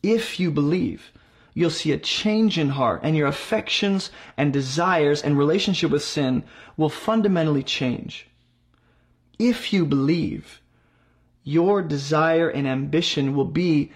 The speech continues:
to honor God by keeping his commandments. Suddenly,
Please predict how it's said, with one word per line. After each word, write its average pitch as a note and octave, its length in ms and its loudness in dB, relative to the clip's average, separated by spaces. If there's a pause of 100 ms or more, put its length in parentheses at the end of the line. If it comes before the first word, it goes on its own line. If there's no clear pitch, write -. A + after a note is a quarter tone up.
(180)
to - 260 -4
honor D3 320 2
God C#3 300 -2
by B2+ 120 -2
keeping D#3+ 400 -6
his C#3 200 -4
commandments. B2 500 -4
Suddenly, C#3+ 720 -2